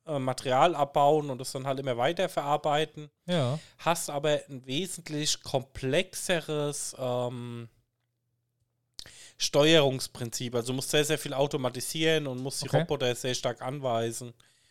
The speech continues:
Speaker 1: Ähm, es ist bis jetzt sehr positiv bewertet mit zweiundneunzig Prozent, aber es sind hunderteinundvierzig Bewertungen.
Speaker 2: Okay.
Speaker 1: Ich hab vorhin mal in die Steam D B reingelunzt. Ähm, wir sind aktuell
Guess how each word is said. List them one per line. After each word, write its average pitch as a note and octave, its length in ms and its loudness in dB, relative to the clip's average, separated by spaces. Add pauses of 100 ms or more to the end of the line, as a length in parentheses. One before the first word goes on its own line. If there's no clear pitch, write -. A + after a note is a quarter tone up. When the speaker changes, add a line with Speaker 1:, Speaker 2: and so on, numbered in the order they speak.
(480)
Speaker 1:
Ähm, E3+ 680 4 (680)
es - 180 -6
ist D3+ 220 -6
bis D3+ 160 -8
jetzt - 420 0
sehr D3 160 4
positiv F3+ 580 -4
bewertet D3 420 0
mit C3 140 -6
zweiundneunzig C#3 640 2
Prozent, C3+ 500 -2
aber A#2 140 0
es A2+ 120 -6
sind - 60 -10
hunderteinundvierzig B2+ 640 -4
Bewertungen. B2+ 680 -2 (260)
Speaker 2:
Okay. B2 240 2 (200)
Speaker 1:
Ich - 80 -10
hab C3 100 -4
vorhin C#3+ 160 0
mal C#3+ 80 2
in C3+ 40 0
die C3+ 80 -6
Steam C#3+ 280 -2
D C#3 120 -4
B B2+ 420 -2
reingelunzt. C#3 1200 -6
Ähm, A#2+ 420 -8 (1700)
wir D3 220 -8
sind D#3+ 240 -8
aktuell E3+ 680 0